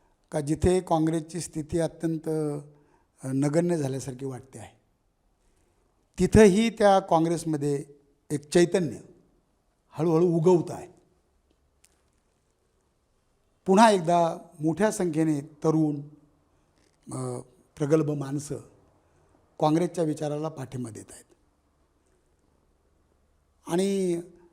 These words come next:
मी आमच्या जिल्ह्याच्या काँग्रेसच्या बैठकामध्ये पदही पाहतोय की मोठी स्पर्धा आहे काँग्रेसचं पद मिळवण्यासाठी.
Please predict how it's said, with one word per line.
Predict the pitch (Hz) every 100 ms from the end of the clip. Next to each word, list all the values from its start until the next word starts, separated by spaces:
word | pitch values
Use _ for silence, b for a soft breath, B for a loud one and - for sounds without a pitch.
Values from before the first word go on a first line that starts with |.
| _ -
मी | 170
आमच्या | 185 175 190 185 170 - 165
जिल्ह्याच्या | 143 160 160 170
काँग्रेसच्या | 165 165 160 160 165
बैठकामध्ये | 147 160 170 175 170 160 147
पदही | 135 120
पाहतोय | 117 - - - 143 _ _ _ _ _
की | 185 180
मोठी | 180 202 262
स्पर्धा | - 214 233 254
आहे | 180 127
काँग्रेसचं | 151 151 160 160 170
पद | 143 _ 170 151
मिळवण्यासाठी. | 147 135 120 107 -